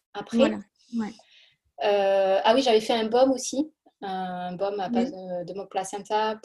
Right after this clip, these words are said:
Speaker 1: pour, euh, bah, justement, on peut l'utiliser, euh, sur les rages du, du bébé ou, euh, sur les petites cicatrices si on en a, euh,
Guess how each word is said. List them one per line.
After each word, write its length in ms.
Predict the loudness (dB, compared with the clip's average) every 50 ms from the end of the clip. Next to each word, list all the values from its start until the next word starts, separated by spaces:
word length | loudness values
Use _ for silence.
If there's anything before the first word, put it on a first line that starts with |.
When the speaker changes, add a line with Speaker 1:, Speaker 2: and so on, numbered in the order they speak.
| _
Speaker 1:
pour, 180 | -16 -10 -6 -6
euh, 80 | -4 -4
bah, 140 | -4 -6
justement, 460 | -6 -8 -10 -8 -6 -2 0 0 0 0
on 20 |
peut 160 | -2 -6 -12 -14
l'utiliser, 840 | -14 -14 -14 -18 -14 -14 -14 -14 -8 -6 -4 -4 -2 -2 -2 -4 -4
euh, 240 | -6 -6 -6 -8 -10
sur 280 | -12 -14 -16 -14 -12 -10
les 180 | -8 -6 -6 -6
rages 320 | -4 -4 -4 -4 -4 -10
du, 260 | -10 -12 -10 -10 -12 -14
du 100 | -14 -6
bébé 800 | -4 -4 -2 0 0 0 0 2 2 0 0 0 0 0 -2 -2
ou, 440 | -4 -6 -8 -10 -10 -8 -6 0
euh, 280 | 0 0 0 0 -2 -8
sur 200 | -10 -12 -12 -10
les 180 | -8 -8 -8 -8
petites 320 | -10 -12 -12 -12 -12 -14
cicatrices 560 | -16 -10 -6 -6 -6 -6 -6 -12 -12 -12 -12 -12
si 180 | -14 -14 -14
on 60 | -14
en 200 | -12 -12 -12 -10 -10
a, 500 | -8 -6 -6 -6 -6 -8 -8 -10 -10 -10
euh, 140 | -10 -12 -12